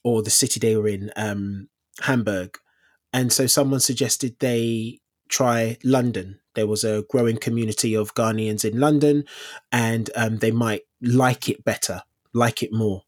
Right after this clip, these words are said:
over here. So that's what they did. And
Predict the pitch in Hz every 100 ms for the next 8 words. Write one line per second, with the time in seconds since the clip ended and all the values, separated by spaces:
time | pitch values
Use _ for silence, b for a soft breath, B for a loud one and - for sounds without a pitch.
0 | - 107 104 107 98 90 _ _ _ _
1 | _ _ _ _ - - 113 - - 101
2 | 104 113 107 - B B B B 220 214
3 | 214 107 107